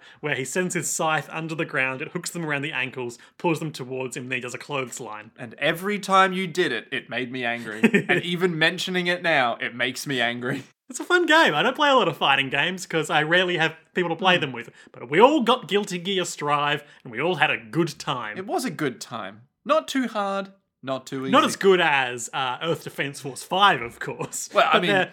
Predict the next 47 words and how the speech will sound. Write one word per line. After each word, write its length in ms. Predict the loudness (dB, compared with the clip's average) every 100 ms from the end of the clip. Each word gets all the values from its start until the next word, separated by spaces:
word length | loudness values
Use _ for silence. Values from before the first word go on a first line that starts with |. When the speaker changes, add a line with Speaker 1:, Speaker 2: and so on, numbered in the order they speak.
| -4
Speaker 1:
different 380 | -4 -4 -16 -14
sorts 260 | -12 -12 -14
of 80 | -6
games. 420 | -4 -4 -8 -6
Speaker 2:
Well, 120 | -2
I 120 | -2 -4
still 280 | -4 -4
can't 220 | -2 -2 -2
believe 180 | -4 -8
we 100 | -12
killed 340 | -10 -10 -8
God. 340 | -6 -6 -8 -10
Speaker 1:
I 80 | -10
know. 180 | -10 -12 _
Spoilers. 600 | -8 2 4 4 -2 -8 -14 _ 2
Speaker 2:
Sorry. 480 | 6 8 6 0 -12 _ _
I 160 | -6 -6
still 300 | -4 4 4
can't 240 | 6 2
believe 360 | 2 0 0 0
we 160 | -4 -4
killed 420 | -6 -2 -2 0
the 140 | 2
aliens. 760 | 2 2 2 0 -2 -4 0 2 2 0 -6
Speaker 1:
<laughs> 300 | -4 -4 2
All 320 | 4 8 8
of 80 | 8
the 140 | 6
aliens. 640 | 6 6 6 2 -2 -6 0
Speaker 2:
Yes, 480 | 6 8 8 2 -8
the 180 | 0 2
aliens. 220 | 4 4
Speaker 1:
Except 160 | 2
for 60 | 4
the 100 | 2
ones 240 | 2 -2
who 80 | -4
survived, 640 | -4 0 2 4 2 -2
as 220 | -2 -2 0
to 120 | -2
be 120 | 0
revealed 440 | -2 0 0 0 -2
in 100 | -4
Earth 200 | -8 -8
Defense 360 | -10 -8 -8
Force 200 | -8 -8
six 480 | -4 -2 -2 -4 -10